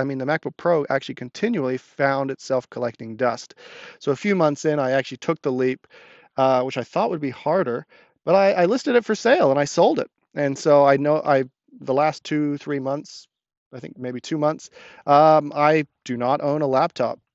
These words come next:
Um, and in that process, uh, my wife Jess has actually done the same. She ended up, uh, getting an iPad herself, just even just the basic iPad. And she had a thirteen inch MacBook Pro she was using for her work stuff.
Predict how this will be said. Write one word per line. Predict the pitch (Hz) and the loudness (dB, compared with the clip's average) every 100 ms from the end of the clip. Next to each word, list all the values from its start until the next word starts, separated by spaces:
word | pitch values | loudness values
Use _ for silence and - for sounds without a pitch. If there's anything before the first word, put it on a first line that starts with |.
| - | -10
Um, | 135 123 120 120 - | -6 -4 -4 -8 -8
and | 131 135 | -6 -2
in | 151 | 0
that | 151 - | 0 0
process, | 139 151 160 151 151 - - | 0 2 2 2 2 -6 -6
uh, | 131 123 | -4 -2
my | 123 | -4
wife | 123 131 139 | 0 0 0
Jess | 139 151 - | 0 -2 -2
has | 127 | -2
actually | 135 - | -2 -2
done | 131 123 | -6 -6
the | 110 | -6
same. | - 139 156 165 160 | -2 -2 0 -4 -8
She | - 135 | -8 -4
ended | 131 135 | -4 -2
up, | 131 - - - - _ - | -4 -6 -20 -20 -20 _ -2
uh, | 135 123 123 | 0 0 0
getting | 147 143 135 | 0 0 0
an | |
iPad | 127 139 - 143 143 139 - - _ - | -2 -2 0 0 0 -2 -6 -20 _ -10
herself, | 135 127 - 147 165 208 - | -8 -8 -4 2 2 2 -4
just | 135 135 147 | -12 -8 -6
even | 135 | -4
just | 127 113 | -6 -8
the | 120 | -6
basic | 113 156 165 156 | -2 0 -2 -2
iPad. | 147 160 160 160 170 | -2 -2 -2 -2 -2
And | 131 120 | -6 -8
she | 151 | -4
had | 143 | -2
a | 123 | 0
thirteen | 165 185 180 | -2 0 -2
inch | 175 165 | -2 -4
MacBook | 165 165 - 156 | -6 -6 -6 -8
Pro | - 160 | -2 -2
she | 151 - 170 | -2 -4 -4
was | 175 | -4
using | 180 170 165 | -6 -6 -8
for | 151 120 | -8 -6
her | 151 170 | -2 -2
work | 156 165 - | -2 -4 -4
stuff. | - 160 160 | -6 -2 -2